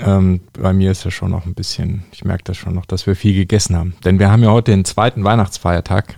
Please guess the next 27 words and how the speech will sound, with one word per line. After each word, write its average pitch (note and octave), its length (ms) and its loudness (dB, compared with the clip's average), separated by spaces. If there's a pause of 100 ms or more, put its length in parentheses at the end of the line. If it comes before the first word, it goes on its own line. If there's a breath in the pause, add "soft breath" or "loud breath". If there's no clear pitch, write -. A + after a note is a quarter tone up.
als - 260 -4
wir F2 60 -2
das E2+ 200 -4
jetzt F2+ 200 -6
gerade F2 240 -2
hier F2 160 -2
aufnehmen. B2 500 0 (1120 loud breath)
Ach, E3+ 300 4
und C3 400 2
wir G#2+ 160 6
haben A2 140 6
natürlich G2+ 320 2
Weihnachten A2 420 2
gefeiert G#2 800 2
und G2 140 0
wir F#2+ 120 2
haben G2 160 2
natürlich F#2+ 560 0
wie G2+ 80 -2
immer B2+ 300 2
ein G2 120 2
kleines A#2+ 440 2
bisschen A2 340 -2
zu - 140 -8
viel G2+ 260 -2
gegessen G#2 880 0 (100)
und G2 500 2